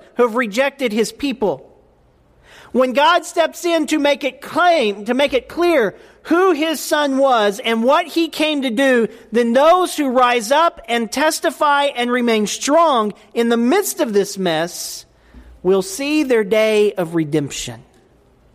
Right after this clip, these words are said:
Jerusalem is going to be destroyed. But God's people are going to be okay.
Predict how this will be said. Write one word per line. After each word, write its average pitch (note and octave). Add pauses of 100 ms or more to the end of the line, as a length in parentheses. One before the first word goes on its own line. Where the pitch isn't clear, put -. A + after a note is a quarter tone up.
(2000)
Jerusalem E3 (880)
is D#3
going F#3+
to D3+
be F3+
destroyed. D3 (2000)
But G3+
God's G3+
people G#3+ (920)
are D#3+
going A3
to A3
be F#3
okay. C3